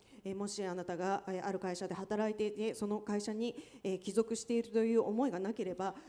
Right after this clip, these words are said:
えー、えー、仕事をしていても辛いと思います。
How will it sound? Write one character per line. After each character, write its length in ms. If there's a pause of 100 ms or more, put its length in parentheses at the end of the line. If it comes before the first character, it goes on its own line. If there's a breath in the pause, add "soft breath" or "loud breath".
(100)
え 420
ー、 100
え 340
ー、 20
仕 120
事 180
を 20
し 60
て 100
い 60
て 100
も 120
辛 260
い 60
と 80
思 120
い 40
ま 160
す。 180